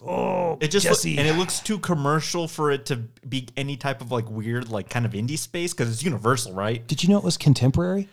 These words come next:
Speaker 2: I didn't know it was
Speaker 1: That's a
Speaker 2: contemporary.
Speaker 1: mistake, too.
Speaker 2: Yeah.
Speaker 1: I don't wanna watch him at nightclubs.
Speaker 2: I think Nicholas Hoult will be pretty good as Renfield,
Speaker 1: I'm
Speaker 2: and
Speaker 1: with you there.
Speaker 2: even Awkwafina, and w-, we kinda gave her a pretty decent shake in Shang-Chi.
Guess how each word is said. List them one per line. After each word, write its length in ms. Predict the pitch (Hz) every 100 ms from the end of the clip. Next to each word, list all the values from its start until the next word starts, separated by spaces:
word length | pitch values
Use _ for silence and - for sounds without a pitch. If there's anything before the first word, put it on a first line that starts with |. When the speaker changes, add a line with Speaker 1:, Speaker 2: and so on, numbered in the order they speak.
| _ -
Speaker 2:
I 120 | 127
didn't 180 | 143 165
know 140 | 143
it 40 | 135
was 100 | 120
Speaker 1:
That's 180 | 151 -
a 40 |
Speaker 2:
contemporary. 260 | 180 160 107
Speaker 1:
mistake, 160 | 170 165
too. 280 | 185 190
Speaker 2:
Yeah. 320 | 117 110 92 82 - - _ _ _ _
Speaker 1:
I 60 | 175
don't 80 |
wanna 100 | 208
watch 240 | 196 202 -
him 80 | 202
at 60 |
nightclubs. 600 | 160 196 - 151 98 - - _
Speaker 2:
I 40 | 196
think 140 | 381
Nicholas 360 | 349 180 185 165
Hoult 180 | 135 175
will 80 | 214
be 120 | 202
pretty 240 | 151 123
good 200 | 104 107
as 140 | 104 98
Renfield, 420 | 98 95 110 143
Speaker 1:
I'm 100 | 120
Speaker 2:
and 60 | 123
Speaker 1:
with 140 | 165
you 80 | 170
there. 340 | 170 202 160 160
Speaker 2:
even 180 | 160
Awkwafina, 680 | 156 147 160 120 151 170 139
and 100 | 123 117
w-, 160 | 113 113
we 100 | 131
kinda 220 | 156 220 131
gave 180 | 123
her 200 | 120 123
a 60 | 113
pretty 300 | 104 - 131
decent 380 | 117 123 131 113
shake 260 | - 127 127
in 280 | 113 101
Shang-Chi. 680 | 98 - 123 117 117 185 135